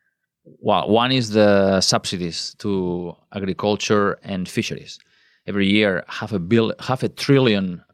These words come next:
dollars go to agricultural subsidies and thirty-five billion dollars go to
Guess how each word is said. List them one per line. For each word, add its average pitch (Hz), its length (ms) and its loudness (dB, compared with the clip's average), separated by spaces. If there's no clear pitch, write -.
dollars 92 560 -2
go 95 220 2
to 95 340 0
agricultural 92 560 -6
subsidies 110 540 -4
and 92 260 -10
thirty-five 95 540 -2
billion 107 360 2
dollars 92 320 0
go 90 180 -6
to 82 480 -8